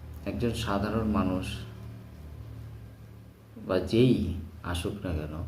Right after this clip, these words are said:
তো তার যোগ্যতার থেকে অনেক বেশি অর্থ এবং সম্মান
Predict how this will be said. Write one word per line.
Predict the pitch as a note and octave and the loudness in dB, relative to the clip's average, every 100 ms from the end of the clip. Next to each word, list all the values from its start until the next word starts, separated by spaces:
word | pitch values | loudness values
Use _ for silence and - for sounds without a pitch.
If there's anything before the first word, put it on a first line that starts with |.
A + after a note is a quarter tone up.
| - - - - - - - - - - - - - - - | -8 -14 -20 -20 -20 -20 -20 -20 -20 -20 -20 -20 -20 -16 -8
তো | F#2+ | -2
তার | A2 G#2 G#2+ G#2+ - - - - - - - - - - - - G2+ G2 | 4 6 6 4 0 -6 -12 -20 -20 -20 -20 -20 -20 -20 -20 -10 -4 4
যোগ্যতার | A2+ G#2+ - C3 C3+ C3 | 4 4 0 2 4 2
থেকে | - E2 E2 D#2+ - - - - - - | -2 -2 0 -2 -4 -10 -20 -20 -16 0
অনেক | G2+ G#2 G#2+ - | 2 4 2 2
বেশি | F#2 E2 - D#2 C#2+ - - - - - - - - - - - - - - | 0 0 -2 -2 -4 -8 -16 -20 -20 -20 -20 -20 -20 -20 -20 -20 -20 -8 2
অর্থ | F#2 E2+ - G#2 | 2 2 -4 -2
এবং | F2+ F#2+ E2+ F2 | 0 0 0 0
সম্মান | E2 - F2 F2+ F2+ D2+ D2+ | -2 -4 -2 0 2 2 0